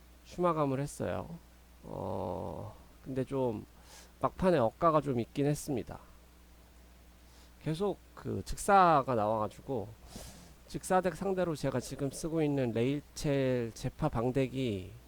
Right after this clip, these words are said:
상당히 승률이 안 좋거든요. 그래서 좀 아쉽게, 아쉽지만 어쩔 수 없죠. 네, 슈마감을 했습니다. 이 주 동안 레전드 마감했고,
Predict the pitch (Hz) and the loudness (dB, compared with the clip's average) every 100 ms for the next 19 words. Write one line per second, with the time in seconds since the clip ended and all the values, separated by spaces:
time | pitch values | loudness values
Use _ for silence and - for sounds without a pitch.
0 | - - 175 190 190 156 180 196 156 101 | -20 -8 -2 0 0 -2 -2 0 0 -2
1 | 117 - 131 98 95 - - - - - | -4 -6 -6 -6 -6 -10 -14 -20 -20 -20
2 | - - - - - - - - - - | -20 -20 -20 -20 -20 -20 -20 -20 -20 -20
3 | - 135 131 131 143 139 127 - 123 107 | -10 -2 -2 2 4 4 4 2 2 2
4 | 120 - - 131 165 - - - - - | 0 -2 0 0 0 -6 -18 -20 -20 -16
5 | - - - - - - - - - 135 | -16 -18 -20 -20 -20 -20 -20 -20 -8 -8
6 | - 196 180 123 110 160 165 104 - 135 | -4 2 6 6 4 2 0 -4 -6 -10
7 | - - - - - - 104 - 170 165 | -10 -12 -16 -14 -12 -12 -12 -2 2 4
8 | 135 120 143 - - - - - - - | 4 2 -2 -6 -8 -8 -14 -20 -20 -20
9 | - - - - 156 160 226 220 208 208 | -20 -20 -20 -12 -10 -6 -2 0 0 -2
10 | 190 196 185 175 170 160 151 120 123 127 | -4 -6 -2 0 0 -2 -4 -6 -6 -2
11 | 151 147 123 113 120 127 143 - 190 214 | -2 -2 2 2 2 -2 -4 -4 -2 -2